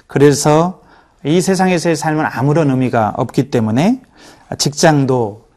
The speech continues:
가정도, 사회적 책임도 벗어버리고 오직 내세만을, 아, 기다리는 그런 잘못된 종말론자들도 있습니다. 잘못된 믿음입니다.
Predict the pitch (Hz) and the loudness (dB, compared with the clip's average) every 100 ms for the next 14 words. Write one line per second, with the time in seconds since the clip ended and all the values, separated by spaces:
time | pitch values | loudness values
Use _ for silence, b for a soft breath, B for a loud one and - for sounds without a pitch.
0 | _ _ - 131 123 127 120 117 110 110 | _ _ -10 -6 -4 -4 -4 -6 -8 -6
1 | 165 156 147 117 - - 175 165 151 131 | -4 -2 -2 -4 -12 -10 -6 -4 -2 -2
2 | 120 - 131 160 135 113 107 165 - 165 | -4 -4 -4 -2 -2 -4 -8 -8 -2 0
3 | 170 160 - _ B B B B 131 135 | 2 2 0 _ B B B B 2 6
4 | 160 156 196 165 131 120 104 - b b | 6 6 4 4 2 0 -4 -14 b b
5 | b _ - 50 50 50 50 _ 156 160 | b _ -14 -12 -12 -14 -18 _ -2 0
6 | 151 120 127 147 147 151 139 165 175 165 | 0 0 -2 -6 -6 -6 -4 -4 -2 -4
7 | 143 135 139 135 127 120 110 101 131 180 | -4 -4 -2 -2 -4 -6 -8 -10 -8 -6
8 | 254 - 123 - 110 95 - - 143 151 | -8 -12 -12 -8 -10 -10 -18 -6 -2 -2
9 | 143 139 120 107 b b b b b - | -2 -4 -4 -8 b b b b b -6
10 | 131 135 131 107 98 | -2 0 -2 -4 -8